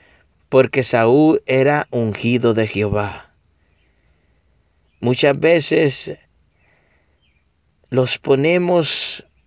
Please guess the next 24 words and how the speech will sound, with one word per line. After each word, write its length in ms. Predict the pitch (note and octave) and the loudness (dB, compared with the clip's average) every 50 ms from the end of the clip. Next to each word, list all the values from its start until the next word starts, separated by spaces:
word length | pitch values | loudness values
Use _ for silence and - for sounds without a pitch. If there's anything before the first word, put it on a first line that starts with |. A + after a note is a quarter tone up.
| _ - | _ -6
en 260 | - F3 D#3+ D#3 D3+ | -2 -2 0 -2 -2
contra 680 | D3+ - G3 G3+ G3 G3 F#3+ F3 E3+ - - - - | -2 0 0 2 2 2 0 -2 -2 -2 -2 0 2
o 140 | G#2+ - E3+ | 2 4 4
hablar 600 | D#3+ D#3 C#3+ D#3+ E3 E3+ E3+ E3+ E3+ D#3+ D#3+ D#3+ | 4 4 4 4 4 6 6 6 4 4 0 -2
del 220 | C#3 D#3+ D#3 D#3 D#3 | 0 0 2 2 2
hermano, 840 | D3+ D3 D3 D3+ D#3 D#3 D#3+ D#3 D#3 D3+ D3 D3 D3+ D3+ D#3+ - - _ | 2 2 0 0 0 0 2 0 0 0 -2 -4 -4 -4 -6 -10 -10 _
pero 180 | - C#3 C#3+ D3 | -2 0 0 0
usted 300 | C3 - - D#3+ E3 E3+ | -2 -2 -4 -2 -2 0
no 140 | F3 D#3 | -2 -2
sabe 460 | C#3 - - D#3 D3+ D#3+ E3 E3 - D3 | -2 0 2 2 2 4 2 0 -2 -2
que 160 | - D3 C#3 | 0 0 2
es 180 | C#3+ C#3 - | 2 2 0
el 120 | D#3+ D#3 D#3+ | 0 0 0
ungido 520 | D3+ C#3+ B2+ - D3 D#3+ D#3 D3+ D#3 D#3+ | -2 -4 -4 -4 -2 0 2 2 2 2
de 80 | D3 C3 | 2 0
Jehová. 500 | - - D3+ D3+ D3 C#3 D#3 E3+ D#3 C#3+ - - - - - - - | -2 -2 -2 0 0 0 0 -2 -2 -4 -8 -14 -18 -20 -20 -14 -8
Ni 160 | - E3+ E3+ | -2 0 0
usted 300 | D#3+ D3 - F3+ F#3+ G3 | 0 2 2 2 2 4
ni 240 | G3 G3 F#3+ F3+ F#3 | 4 2 2 4 4
yo 400 | G3 G3 G3 F#3+ F#3 F#3 F3+ E3 | 4 6 6 6 6 6 4 2
somos 480 | - - F3+ F#3 F#3+ F#3 F3 D3+ - | 2 2 2 2 2 2 0 -2 -2
quien 380 | - - - G3 G3 F#3 F#3 - | -4 -2 0 2 2 2 0 0
para 240 | - F3+ E3+ D3+ C3+ | -2 0 0 0 0
juzgarlo, 1080 | - D#3 D3 A#2+ C3 C3 C#3 D3 F3 G3+ G#3+ G#3 F#3 F#3 F3+ F3 F3 E3+ E3+ E3 D3+ | 0 -2 -2 -2 -2 -2 0 2 2 4 4 2 2 2 2 4 4 2 2 0 -4